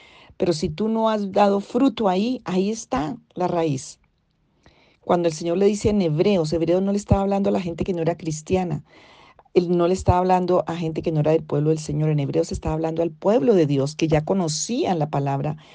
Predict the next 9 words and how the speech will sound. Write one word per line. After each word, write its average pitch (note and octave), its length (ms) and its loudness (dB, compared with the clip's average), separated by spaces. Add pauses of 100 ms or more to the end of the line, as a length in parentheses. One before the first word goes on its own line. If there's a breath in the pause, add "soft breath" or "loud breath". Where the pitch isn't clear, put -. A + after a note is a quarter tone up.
(240 loud breath)
que - 100 0
tenían E3+ 380 2
mucha A#3 420 0
teoría, F#3+ 580 4
porque D#3 260 0
Hebreos D#3+ 320 2
es F3+ 140 -6
un F#3+ 140 -2
libro F#3 340 0